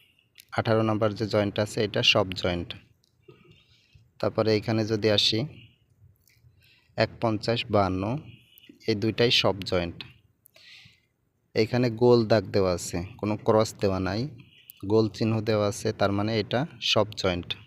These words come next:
পঞ্চাশ নাম্বারে যে জয়েন্টটা দেওয়া আছে, এটাও সব জয়েন্ট। এখানে আসি, তিপ্পান্ন নাম্বারে যে জয়েন্টটা দেওয়া আছে,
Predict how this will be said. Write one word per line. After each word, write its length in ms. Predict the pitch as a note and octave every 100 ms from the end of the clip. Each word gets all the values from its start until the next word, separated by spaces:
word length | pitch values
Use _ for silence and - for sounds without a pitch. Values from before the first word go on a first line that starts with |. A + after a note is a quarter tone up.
| _ _ _ _ _ _ _ _ - _ _ _ _ _
পঞ্চাশ 420 | B2+ B2+ B2+ B2+
নাম্বারে 300 | B2 A#2 A#2
যে 160 | A2 A#2
জয়েন্টটা 380 | G#2+ A2 G#2 G#2+
দেওয়া 240 | G2+ G2
আছে, 220 | F#2+ -
এটাও 500 | A2+ G#2+ G2+ A2 A2+
সব 300 | D3 - G#2
জয়েন্ট। 460 | F#2+ F#2 E2+ E2+ - - _ _ _ _ _ _ _ _ - _ _ _ _ _ _ _ - _ _ _ _ - _ _ _ _ _ _ _ _ - - - - _ _ _ _ _ _ _ _ _ -
এখানে 400 | A2 A#2 A2+ A2
আসি, 380 | G#2 - A#2+ D#3+ - - _ _ _ _ _ _ _ _ - _ _ _ _ _ -
তিপ্পান্ন 380 | B2+ - C3
নাম্বারে 380 | B2 A#2+ A#2 A#2+
যে 140 | A#2 A2
জয়েন্টটা 360 | A2+ G#2+ A2
দেওয়া 240 | G2+ G#2 G2
আছে, 340 | - A2 C3+